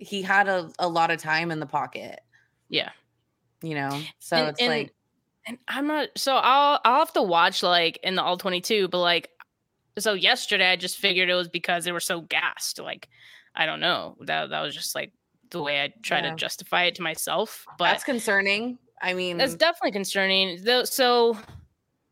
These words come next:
Speaker 2: forty-niners managed only seven pressures against Aaron Rodgers in just one sack.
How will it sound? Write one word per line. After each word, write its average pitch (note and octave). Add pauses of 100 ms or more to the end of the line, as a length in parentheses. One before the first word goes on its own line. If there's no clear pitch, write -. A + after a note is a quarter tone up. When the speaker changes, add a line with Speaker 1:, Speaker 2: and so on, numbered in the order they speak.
(220)
Speaker 2:
forty-niners A3
managed F#3+
only F#3
seven F#3
pressures D#3+
against D#3+
Aaron D#3
Rodgers B2+ (500)
in F3
just E3
one D#3+
sack. -